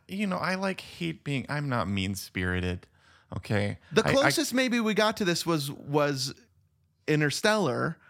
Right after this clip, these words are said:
Speaker 2: when
Speaker 1: Yep.
Speaker 2: I was like, "The score actually is a strike against."
Speaker 1: Sure.
Speaker 2: In, in a certain part of that movie is a strike
Speaker 1: Yep.
Speaker 2: against for me.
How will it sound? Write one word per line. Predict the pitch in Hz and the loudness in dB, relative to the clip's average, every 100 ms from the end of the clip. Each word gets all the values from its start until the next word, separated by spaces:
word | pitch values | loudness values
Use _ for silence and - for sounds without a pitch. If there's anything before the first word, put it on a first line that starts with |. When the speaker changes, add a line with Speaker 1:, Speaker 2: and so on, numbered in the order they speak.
| - - - - - | -20 -20 -18 -16 -10
Speaker 2:
when | 143 151 147 | 2 4 4
Speaker 1:
Yep. | 143 | 2
Speaker 2:
I | 147 | 0
was | 151 151 | 0 0
like, | 139 127 - | 0 -2 -2
"The | 135 | -2
score | - - 165 170 165 | 0 2 2 2 2
actually | - 135 - 139 123 | 2 0 0 0 0
is | 120 120 | 0 -2
a | 120 - | -4 -2
strike | - 127 120 | 0 2 2
against." | 117 110 107 110 - - | -2 -2 -4 -4 -6 -6
Speaker 1:
Sure. | - 143 139 95 | -4 2 2 2
Speaker 2:
In, | |
in | 151 | 2
a | 151 | 0
certain | - 151 98 | 0 0 -2
part | 127 - 110 - | -2 0 0 0
of | 117 110 | -4 -2
that | 104 104 | -2 -2
movie | 117 104 | -2 -4
is | 113 | -4
a | |
strike | - 113 | -4 0
Speaker 1:
Yep. | 98 | 0
Speaker 2:
against | 90 107 90 - | 0 -4 -6 -8
for | 104 | -10
me. | 73 60 | -10 -12